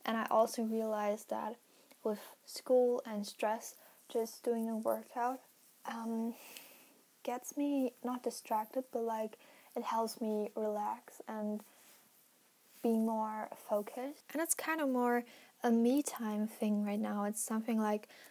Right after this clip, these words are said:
I take time out for myself to do this. And just there's a workout for everyone, or there's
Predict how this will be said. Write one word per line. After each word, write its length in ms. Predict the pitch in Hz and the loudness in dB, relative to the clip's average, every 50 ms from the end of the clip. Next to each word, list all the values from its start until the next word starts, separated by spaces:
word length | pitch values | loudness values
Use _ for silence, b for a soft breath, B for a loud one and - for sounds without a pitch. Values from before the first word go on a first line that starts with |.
| B B | B B
I 140 | - 240 254 | 2 2 2
take 280 | - - 285 269 - | 4 4 2 2 2
time 320 | - - - 233 226 240 240 | 0 -6 -4 -2 -2 0 0
out 120 | 233 233 | -2 -4
for 180 | 233 - 214 208 | -2 -4 -4 -2
myself 460 | 208 214 226 220 - 220 208 220 - | -2 -4 -6 -6 -4 -4 -4 -4 0
to 120 | - 240 220 | 0 0 0
do 200 | 220 220 220 220 | 2 0 0 0
this. 360 | 220 - - - - - - - | 0 -4 -6 -10 -12 -14 -8 -4
And 200 | 226 226 226 240 B B B B B B B _ _ _ _ _ - | -2 -2 -2 -2 B B B B B B B _ _ _ _ _ 0
just 280 | - 277 294 294 - - | 2 2 2 2 0 2
there's 260 | 302 294 302 285 - | 6 6 6 8 8
a 80 | 277 247 | 8 8
workout 460 | 226 220 220 220 220 - 226 220 220 | 8 8 6 4 2 0 0 0 0
for 260 | - - 214 202 - | 0 0 0 0 0
everyone, 480 | - 214 208 214 214 226 220 262 262 285 | -2 -4 -2 -2 -2 -2 -2 -2 -2 -2
or 280 | 262 220 220 202 202 202 | -2 -2 0 0 -2 0
there's 320 | - 220 208 208 214 220 | -2 -2 -2 -2 -4 -4